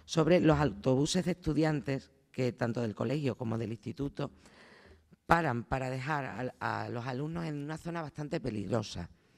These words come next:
Nuestro ruego o sugerencia va en el sentido de que el ayuntamiento acondicione el inicio de la carretera que mantiene cortada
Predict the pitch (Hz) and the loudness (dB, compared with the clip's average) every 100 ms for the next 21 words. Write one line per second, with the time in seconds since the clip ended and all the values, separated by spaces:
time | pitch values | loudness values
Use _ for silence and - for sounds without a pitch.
0 | - - - - 139 - 135 160 180 190 | -20 -20 -12 0 0 4 6 8 10 8
1 | 185 175 156 156 180 175 165 175 - 160 | 6 4 4 4 4 4 2 0 2 2
2 | 143 165 156 147 131 123 123 131 143 165 | 4 4 4 2 0 0 -2 -2 -2 -2
3 | 180 170 127 120 - 143 135 - - - | -2 -2 -2 0 0 0 -2 -8 -14 -20
4 | - 135 147 151 180 220 208 185 160 143 | -6 -2 0 0 2 4 4 4 2 -2
5 | 139 175 139 120 117 117 147 160 170 156 | 0 0 0 0 0 0 0 -2 0 -2
6 | - 156 147 127 | -2 0 0 0